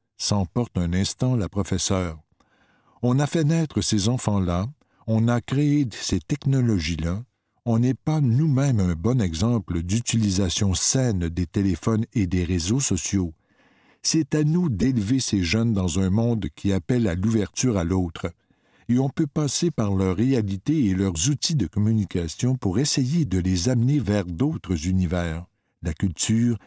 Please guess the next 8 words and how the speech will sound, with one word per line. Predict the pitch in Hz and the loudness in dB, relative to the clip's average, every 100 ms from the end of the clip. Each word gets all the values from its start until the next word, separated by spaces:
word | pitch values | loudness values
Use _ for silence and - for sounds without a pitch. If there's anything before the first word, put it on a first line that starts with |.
| - | -6
les | 90 98 | -2 0
beaux-arts, | 101 82 95 98 101 107 95 | 0 0 0 0 -2 -4 -4
la | 90 85 | -4 -2
littérature | 101 - 113 87 - 95 | -4 -2 -2 -2 -2 -2
québécoise, | 98 78 78 90 92 92 87 - - - | -2 -4 -4 -2 -2 -2 -6 -14 -14 -4
la | 104 | 0
littérature | 95 135 - 123 101 - 101 | 0 -2 -2 -2 -2 -2 -2
autochtone, | 85 - 92 - 95 92 98 | -2 -4 -6 -4 -2 -2 -2